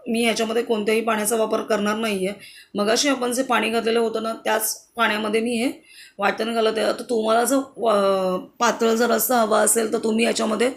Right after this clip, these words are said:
थोडं पाण्याचा वापर केला तरीही चालेल. आता थोडा वेळ ना, आपण हे असं शिजून देऊया, कारण का आता वाटप घातलं आहे ना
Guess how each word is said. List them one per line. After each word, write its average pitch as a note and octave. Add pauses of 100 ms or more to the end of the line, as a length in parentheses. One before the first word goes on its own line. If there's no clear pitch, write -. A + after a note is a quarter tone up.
(360)
थोडं A3+
पाण्याचा A3
वापर A3
केला G#3+ (440)
तरीही G#3+
चालेल. G#3
आता G#3+
थोडा A3
वेळ A#3+
ना, C4
आपण A#3
हे B3 (420)
असं A3+
शिजून A#3
देऊया, G3+
कारण G3+
का A3
आता A3
वाटप A3
घातलं A#3
आहे G3
ना G#3+